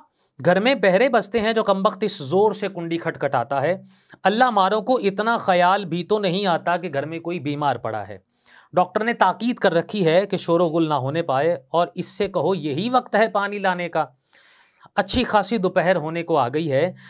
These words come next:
कल से इतनी देर में आया तो नौकरी से अलग कर दूंगा, नौकरी से अलग कर दूंगी। मैं नामुराद को बीसियों मरतबा कहला चुकी हूँ कि सुबह सवेरे हो जाया करे,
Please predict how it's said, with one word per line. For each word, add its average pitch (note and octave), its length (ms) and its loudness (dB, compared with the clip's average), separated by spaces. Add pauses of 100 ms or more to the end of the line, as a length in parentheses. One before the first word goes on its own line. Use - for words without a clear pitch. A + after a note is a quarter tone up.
(320)
कल A#3+ 180 4
से C#4 200 0 (160)
इतनी D4 300 0
देर A3 240 4
में G#3 100 -2
आया F3+ 260 4
तो G3 100 -4
नौकरी E3 360 -4
से E3 120 -6
अलग D3 260 -2
कर B2 160 -2
दूंगा, A2+ 340 -10 (880)
नौकरी F#3 340 0
से A#3+ 120 -2
अलग G#3+ 300 2
कर F3+ 160 0
दूंगी। F3+ 460 -2 (520)
मैं G#3+ 260 0
नामुराद G3 500 2
को A3+ 160 0
बीसियों F#3+ 440 -4
मरतबा G3 340 2
कहला E3 360 2
चुकी E3 240 -8
हूँ E3 200 -4
कि F3+ 120 -4
सुबह G#3+ 260 0
सवेरे E3 380 -2
हो C3+ 200 -2
जाया C3 280 -2
करे, D3 280 -4